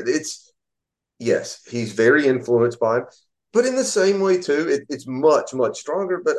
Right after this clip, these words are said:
I think, uh, so many of those guys that I love, they just, they, especially in the Northeast, guys like Bri-, like, uh, Dave Hawes, who we've had on the show before, just put out, uh,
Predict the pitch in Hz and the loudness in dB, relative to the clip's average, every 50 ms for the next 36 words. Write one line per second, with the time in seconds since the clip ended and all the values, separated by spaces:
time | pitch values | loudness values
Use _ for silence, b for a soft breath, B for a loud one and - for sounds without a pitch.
0 | - - - - 196 202 202 180 - - - - - - 185 196 190 180 185 208 | -4 -8 -8 -8 -6 -6 -4 -6 -8 -8 -12 -12 -8 -6 -4 -4 -4 -4 -4 -4
1 | 247 254 - 123 101 92 - 104 95 87 85 85 - 104 98 92 90 90 85 78 | -4 -4 -2 -4 -4 -4 -4 -4 -4 -4 -4 -6 -6 -6 -6 -6 -6 -6 -8 -8
2 | 76 - - 107 107 107 107 120 123 117 - - _ _ _ _ _ _ _ _ | -10 -6 -2 -2 -2 -2 -2 -4 -6 -6 -6 -12 _ _ _ _ _ _ _ _
3 | _ _ _ _ _ _ _ _ _ _ _ _ _ _ _ _ _ _ _ _ | _ _ _ _ _ _ _ _ _ _ _ _ _ _ _ _ _ _ _ _
4 | _ - - - 98 120 123 127 127 - 104 107 107 - - - - 156 170 180 | _ -20 -14 -6 -2 0 0 0 -2 -6 -12 -12 -12 -12 -12 -4 0 0 0 2
5 | - 196 170 156 139 131 127 135 131 123 120 - 165 196 185 - - - - - | 2 0 0 0 0 0 0 0 0 -2 -2 -4 -10 -10 -10 -10 -14 -14 -6 -2
6 | 117 117 131 139 139 147 - 92 - - 113 127 - - - - 107 104 104 117 | 0 2 2 2 2 0 -2 -2 -2 -2 -2 -2 -2 -4 -4 -4 -4 -2 0 0
7 | 120 110 101 95 110 117 131 127 120 127 135 170 170 - - - - 92 90 95 | 0 0 0 0 0 0 0 -2 -4 -6 -6 -4 -6 -6 -8 -8 -10 -8 -8 -8
8 | 92 92 104 98 101 104 113 110 107 - _ - 98 95 - - 107 104 107 113 | -6 -2 0 0 2 2 0 -4 -6 -12 _ -12 -10 -8 -4 0 2 2 2 0
9 | 107 - 107 113 143 143 143 b b b b b _ _ - - 101 95 - - | -2 -4 0 2 2 2 0 b b b b b _ _ -8 -6 -6 -6 -4 -2
10 | - 110 104 104 104 104 113 98 - - 95 95 92 90 90 90 | 0 2 4 4 4 4 2 0 -2 -4 -2 0 0 0 0 -2